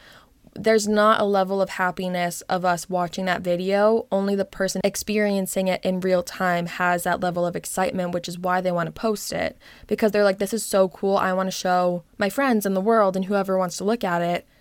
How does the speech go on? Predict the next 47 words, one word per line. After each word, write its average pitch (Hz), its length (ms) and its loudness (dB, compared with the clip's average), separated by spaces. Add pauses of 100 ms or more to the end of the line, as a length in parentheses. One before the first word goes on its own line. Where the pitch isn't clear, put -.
(160)
But 226 100 2
in 240 120 6
reality, 208 360 4
we 175 140 -2
always 180 240 0
skip - 320 -2
it 175 160 -2
because 175 560 -2 (440)
we're 214 120 8
like, 208 140 6
"Oh, 240 100 10
we 240 100 8
don't 208 140 6
care. 190 240 2
We're 190 140 4
just, 180 180 -2
like, 185 120 0
chilling 180 280 -2
at - 140 -4
home." 170 300 -2
Like, 170 280 -4 (280)
it's - 240 0
not 214 280 4
that 233 120 4
we 220 360 2 (1200)
don't 208 380 6
care. 214 640 2 (960)
It, 311 180 2
and 330 160 4
it's, 349 320 0
I, 269 240 2 (140)
I 247 100 4
say 247 320 2
we 262 200 2
ca-, - 220 -12
we 214 160 2
don't 185 280 2
care, 208 240 2
but 208 100 0
it's 202 160 -2
not 202 160 0
that 226 240 2
we 208 240 -2
don't. 185 320 0
It's 196 180 -8
more 185 300 2
like, 185 320 0